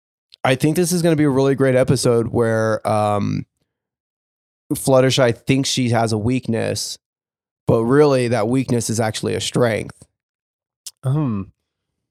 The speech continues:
Speaker 2: that doesn't happen much for Fluttershy.
Speaker 1: It doesn't happen much for any of them, really. <laughs> Um,
Speaker 2: You think it'll be about Fluttershy maybe learning to be more assertive? <laughs>
Speaker 1: I, um,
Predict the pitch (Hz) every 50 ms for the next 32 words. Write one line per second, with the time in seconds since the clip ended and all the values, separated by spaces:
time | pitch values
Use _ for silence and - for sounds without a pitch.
0 | _ _ _ _ - 135 143 165 147 139 131 123 135 135 131 127 123 117 107 104
1 | - - - 110 - - 117 110 110 110 110 - 107 107 101 113 110 131 120 123
2 | 131 127 127 131 139 135 127 135 131 127 127 123 131 131 123 - 135 127 127 135
3 | 143 127 117 113 107 110 120 117 110 117 131 135 123 117 113 113 120 135 123 -
4 | - - _ _ _ _ _ _ - - - _ _ _ - - - _ 135 131
5 | 123 - - 143 139 131 123 120 113 107 104 98 92 98 - _ - 151 139 165
6 | 202 190 202 190 180 147 151 160 156 143 147 143 139 139 - - - 139 131 131
7 | 127 - 143 135 131 127 123 127 127 123 123 117 110 113 117 123 127 123 120 110
8 | 117 117 113 113 113 113 107 104 - - 117 120 156 196 214 190 - _ _ _
9 | _ _ _ _ _ _ _ _ _ _ _ _ _ _ _ _ _ _ _ -
10 | - - - - - - - - - - - - - - _ _ _ _ _ _
11 | _ - - - - - - - - - - - - _ _ - 139 139 143 143
12 | 143 135 127 117 113 113 -